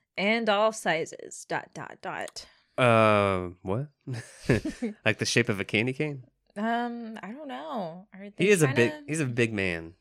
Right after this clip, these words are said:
Speaker 1: Yeah. I, I don't know.
Speaker 2: Like,
Speaker 1: Okay.
Speaker 2: okay.
Speaker 1: "How much fun can you have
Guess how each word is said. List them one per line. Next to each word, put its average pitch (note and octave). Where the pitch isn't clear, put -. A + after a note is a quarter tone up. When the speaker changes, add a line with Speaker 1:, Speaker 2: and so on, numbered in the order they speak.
Speaker 1:
Yeah. F3
I, F3+
I F3
don't D#4+
know. G#4
Speaker 2:
Like, G#3+
Speaker 1:
Okay. -
Speaker 2:
okay. G2+
Speaker 1:
"How A#3
much B3
fun G#3+
can F#3
you F3
have F3